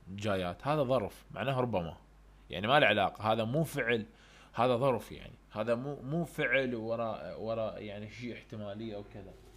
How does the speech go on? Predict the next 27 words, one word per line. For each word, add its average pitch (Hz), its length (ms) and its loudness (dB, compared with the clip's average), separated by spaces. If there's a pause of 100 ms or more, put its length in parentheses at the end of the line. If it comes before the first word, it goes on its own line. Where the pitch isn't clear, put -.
هذا 135 140 -4
موضوع 160 360 -6
ظرف، 170 380 2
يعني 117 220 -6
لا، 113 100 -4
معناه 127 400 -4
ربما، 104 380 -6 (300)
حاله 131 240 0
حال 113 340 0
perhaps 107 560 -2
وحاله 113 380 -2
حال 101 300 -2
اي 113 220 -6
ظرف 98 360 -6
عادي، 82 240 -10
يعني، 85 260 -12 (480)
يعني 104 160 -4
هذا 123 200 0
مو 131 140 -2
موضوعنا 113 520 -4
اصلًا، 104 340 -8
هاي 104 100 -2
كلمه 117 400 -2
اخرى، 90 300 -6 (140)
بس 101 140 -8
هو 135 100 0
مذ-، 110 260 -8